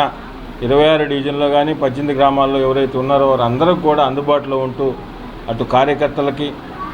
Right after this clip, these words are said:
ఇటు ప్రజలకి అందరికీ అందుబాటులో ఉంటూ, ఎమ్మెల్యేగా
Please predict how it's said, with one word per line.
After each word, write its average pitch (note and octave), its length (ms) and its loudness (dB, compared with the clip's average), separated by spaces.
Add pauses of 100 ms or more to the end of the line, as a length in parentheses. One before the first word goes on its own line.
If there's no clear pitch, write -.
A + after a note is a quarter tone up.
(140)
ఇటు A#2 160 -2 (100)
ప్రజలకి C#3 520 2 (260)
అందరికీ C3+ 320 -2
అందుబాటులో C3+ 560 0
ఉంటూ, C3 240 -8 (1160)
ఎమ్మెల్యేగా D#3+ 400 4